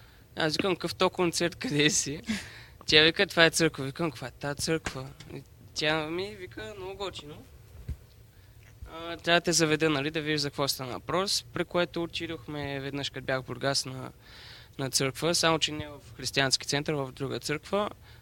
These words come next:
Ами, отидох, беше ми много странно, нищо не схванах, заспах там, проспах си малко и си <laughs> тръгнах.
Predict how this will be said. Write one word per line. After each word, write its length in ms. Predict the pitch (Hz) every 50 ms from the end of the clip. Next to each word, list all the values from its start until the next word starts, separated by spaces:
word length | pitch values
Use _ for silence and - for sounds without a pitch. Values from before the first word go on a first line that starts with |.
| - - - -
Ами, 300 | - 170 180 190 196 196 - - -
отидох, 400 | 165 170 - - 185 165 175 180
беше 260 | 165 175 170 156 - 165
ми 80 | 156
много 220 | 156 156 156 151 143
странно, 360 | - - 143 143 143 156 165
нищо 320 | 170 160 156 - - -
не 100 | 135 127
схванах, 720 | 123 - - - 147 156 170 180 185 180 170 - - - -
заспах 540 | 147 139 143 139 143 - - 160 147 143 -
там, 240 | - - 143 156 156
проспах 440 | - 143 - - - 156 143 160 -
си 120 | - 135
малко 340 | 135 139 143 151 165 - 269
и 40 | 269
си 160 | 427 - 147
<laughs> 100 | - -
тръгнах. 340 | - 175 143 165 151 165